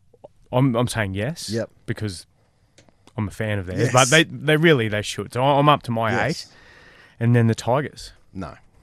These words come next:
Speaker 1: Okay, no. So for you, you've got your eight,
Speaker 2: Yep.
Speaker 1: and Para was a fifty fifty.
Speaker 2: Yeah, I, I think it's, <laughs> it's so rough to say in round two that Para's gonna miss the eight, but I,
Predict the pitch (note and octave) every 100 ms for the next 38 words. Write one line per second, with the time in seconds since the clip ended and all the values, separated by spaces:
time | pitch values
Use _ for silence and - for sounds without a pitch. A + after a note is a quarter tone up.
0 | - G#2+ - C#2+ F#2+ F2 - - - -
1 | - A#2+ - A2 C#3+ C3 A2+ C3 - _
2 | _ - A2+ G2+ G#2 G2+ G#2 G#2+ F#3 -
3 | G2 F#2 A2 - G#2+ G#2 F#2 F#2 - G2+
4 | F#2 - F2+ - - _ _ - G2+ F2+
5 | G2 - F#2+ G#2+ A#2 G#2+ _ _ _ _
6 | _ _ _ - - - - - - -
7 | - - - - F3+ F3 B2 A#2+ A2+ -
8 | G#2+ - A2 F2 E2+ G2+ G#2 G2 F#2+ -
9 | F#2 E2 _ - - _ - F#2+ - F2+
10 | F2 E2+ E2 E2+ - F2 D2+ D#2 F#2+ F#2
11 | G#2 A#2+